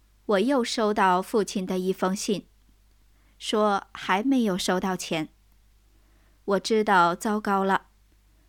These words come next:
立刻拿出皇家银行的收据，一看之下，我才发现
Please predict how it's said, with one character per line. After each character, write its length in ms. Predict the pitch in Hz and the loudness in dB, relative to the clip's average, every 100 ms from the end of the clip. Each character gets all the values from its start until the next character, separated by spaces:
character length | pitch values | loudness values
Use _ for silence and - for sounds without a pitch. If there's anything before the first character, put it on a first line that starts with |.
| _ - | _ -4
立 180 | 277 | -2
刻 220 | 247 269 214 | -2 -2 -2
拿 220 | 180 185 | -2 -6
出 280 | - 214 208 | -2 0 0
皇 260 | - 180 | 0 -2
家 180 | 202 208 | -2 -4
银 220 | 190 180 | -2 -4
行 220 | 202 165 | -4 -6
的 80 | 180 | -4
收 260 | 185 196 190 | -4 -4 -4
据， 300 | - 170 - _ _ _ _ _ _ _ - | -4 -6 -6 _ _ _ _ _ _ _ -4
一 160 | 196 | -2
看 260 | 202 - 196 | 0 0 -2
之 140 | 196 | -4
下， 360 | 185 214 170 - _ _ _ - | -4 0 0 0 _ _ _ -2
我 140 | 202 | 0
才 180 | 170 - | 0 -4
发 240 | 180 214 208 | -4 -2 -4
现 400 | - 208 151 | -2 -2 -2